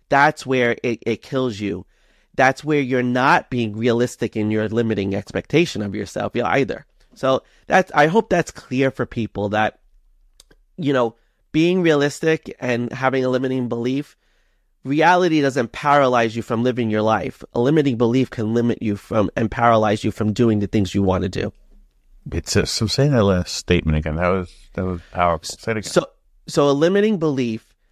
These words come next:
Speaker 1: is the thing that can paralyze you from doing anything in your life, where reality still allows you to continue to live your life doing things that you know you may not be able to fully achieve.
Speaker 2: Mm.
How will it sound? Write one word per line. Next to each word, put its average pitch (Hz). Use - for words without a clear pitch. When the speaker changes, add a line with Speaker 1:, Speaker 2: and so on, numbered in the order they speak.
Speaker 1:
is 139
the 139
thing 147
that -
can 120
paralyze 143
you 120
from 110
doing 117
anything 127
in 113
your 110
life, 104
where 113
reality 127
still 135
allows 117
you 117
to 104
continue 117
to -
live 110
your 107
life 101
doing 127
things 107
that 110
you 120
know 110
you 107
may 107
not 104
be 98
able 95
to -
fully -
achieve. -
Speaker 2:
Mm. 90